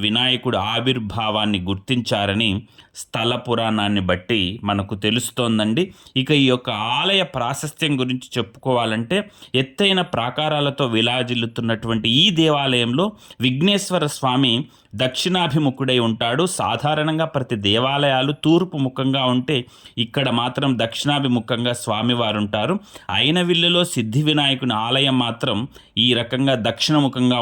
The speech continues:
ఉండడం విశేషం. అలాగే ఈ గ్రామంలో దక్షిణ సింహద్వారంలో నిర్మించిన గృహాలకు ఎటువంటి విఘ్నాలు కలగవని, గృహాలు సమృద్ధికరంగా ఉంటాయని స్థానికులు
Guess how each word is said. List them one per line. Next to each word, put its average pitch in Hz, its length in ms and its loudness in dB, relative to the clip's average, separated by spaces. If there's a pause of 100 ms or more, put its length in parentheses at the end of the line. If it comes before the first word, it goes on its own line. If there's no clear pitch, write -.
ఉండడం 127 280 0 (120)
విశేషం. 98 420 -2 (220)
అలాగే 151 340 0 (120)
ఈ - 20 2 (100)
గ్రామంలో 151 540 2 (340)
దక్షిణ 180 420 -2 (120)
సింహద్వారంలో 139 800 0 (100)
నిర్మించిన 123 460 0 (120)
గృహాలకు 135 640 -2
ఎటువంటి 147 480 0 (380)
విఘ్నాలు 135 540 4 (100)
కలగవని, 135 560 0 (120)
గృహాలు 151 420 0 (100)
సమృద్ధికరంగా 135 840 0 (100)
ఉంటాయని 110 480 0 (420)
స్థానికులు 143 600 -2